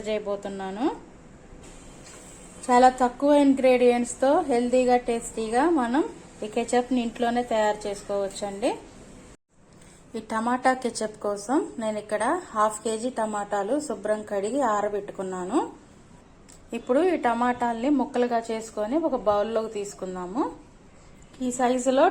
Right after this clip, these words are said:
టమాటాలు కట్ చేసుకొని పక్కన పెట్టుకుందాము.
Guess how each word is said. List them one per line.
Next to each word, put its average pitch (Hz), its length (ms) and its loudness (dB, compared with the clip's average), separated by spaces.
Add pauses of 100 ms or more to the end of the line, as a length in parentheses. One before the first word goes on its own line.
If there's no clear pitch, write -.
టమాటాలు 226 580 0
కట్ 214 220 -4
చేసుకొని 220 520 -6 (220)
పక్కన 214 320 -6
పెట్టుకుందాము. 196 680 -6